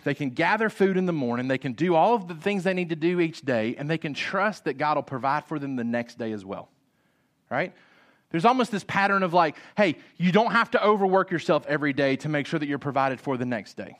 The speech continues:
Right? You don't have to, you don't have to overwork yourself. You don't have to stay up late wondering and hoping that provision will be made for tomorrow. He's like, "Go to sleep. Go to sleep and rest and know that you're gonna wake up tomorrow, and the same God who provided for you today is gonna provide for you tomorrow.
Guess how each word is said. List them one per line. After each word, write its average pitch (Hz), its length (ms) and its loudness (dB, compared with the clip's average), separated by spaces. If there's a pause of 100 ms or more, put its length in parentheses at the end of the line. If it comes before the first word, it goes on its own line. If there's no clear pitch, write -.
(600)
Right? 175 180 2
You 175 80 0
don't 185 100 2
have 208 120 0
to, 202 60 -10
you 180 60 0
don't 220 140 4
have 233 100 0
to 208 140 -2
overwork 233 420 4
yourself. 185 260 0
You 185 60 0
don't 202 140 2
have 226 120 0
to 220 60 -6
stay 226 300 2
up 233 160 0
late 208 260 4
wondering 240 560 2 (220)
and 185 160 0
hoping 185 500 0
that 160 160 -2
provision 185 500 2
will 175 100 0
be 165 100 0
made 156 200 0
for 147 120 -4
tomorrow. 160 420 0 (560)
He's 185 100 -4
like, 196 120 2
"Go 233 100 2
to 226 60 0
sleep. - 360 -4 (600)
Go 196 80 0
to - 20 2
sleep 220 220 -2
and 185 120 -4
rest 190 280 2
and 170 80 -2
know 175 120 2
that 170 80 0
you're 156 120 -2
gonna 160 100 -2
wake 160 160 0
up 151 140 -4
tomorrow, 165 400 -2
and 131 120 -6
the 123 60 -4
same 143 300 -8
God 147 260 2
who 151 80 -4
provided 139 400 -2
for - 120 -8
you 143 60 -2
today 139 360 -2 (260)
is 127 100 -6
gonna 127 160 -4
provide 117 360 -2
for - 80 -8
you 131 60 -4
tomorrow. 117 340 -4